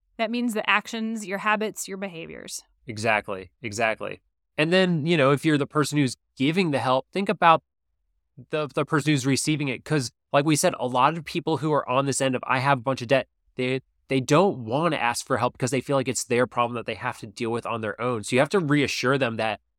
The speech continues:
Speaker 2: it isn't their problem anymore. It's our problem. And the sooner that we can get out of this, the sooner that we can start doing all these other things that we've talked about. But we know this debt's getting in the way of that.
Speaker 1: Don't guilt 'em.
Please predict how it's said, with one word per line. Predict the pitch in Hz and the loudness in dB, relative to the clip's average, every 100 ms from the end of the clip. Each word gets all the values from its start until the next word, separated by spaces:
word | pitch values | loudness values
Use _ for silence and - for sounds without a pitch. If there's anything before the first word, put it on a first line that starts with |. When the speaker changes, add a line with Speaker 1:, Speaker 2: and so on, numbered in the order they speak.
| _ | _
Speaker 2:
it | 135 135 | 2 4
isn't | 151 160 110 | 4 0 -4
their | 107 117 117 | -4 -4 -4
problem | - 98 98 107 92 90 | -4 0 0 0 -6 -8
anymore. | 87 85 82 90 95 _ _ | -10 -10 -12 -12 -14 _ _
It's | 123 - | -8 -4
our | 113 117 139 135 | 0 2 2 0
problem. | - 120 110 101 _ | 2 2 2 -10 _
And | 123 120 | -4 -2
the | 120 | -2
sooner | - 139 151 | -2 -2 0
that | 127 | -2
we | 123 | -2
can | - 113 98 | -10 -12 -12
get | - 113 | -8 -2
out | 107 135 | 2 2
of | 135 | 2
this, | 98 92 - _ | -2 -4 -6 _
the | 127 | -4
sooner | - 151 185 | 0 2 2
that | 160 | 0
we | 135 | -2
can | 127 120 | -6 -6
start | - 123 98 | -4 -4 -4
doing | 123 117 107 _ - | -6 -6 -10 _ -6
all | 131 143 | 0 2
these | 143 131 - | 4 2 2
other | 123 123 | -2 -2
things | 117 110 | -4 -4
that | 107 | -6
we've | 104 98 - | -6 -8 -6
talked | 101 107 - | -2 -2 0
about. | 98 92 - | -2 -2 -2
But | 113 | -2
we | 123 | 0
know | 123 131 | 2 2
this | 123 | 0
debt's | 110 120 - - _ _ _ _ - | 0 0 0 -12 _ _ _ _ -2
getting | 139 123 | 0 0
in | 104 | -2
the | |
way | 95 87 | -4 -4
of | - | -6
that. | - - _ 240 | -12 -12 _ 2
Speaker 1:
Don't | 269 262 226 | 4 4 2
guilt | 254 262 285 | -2 -2 -2
'em. | 254 254 | -2 -2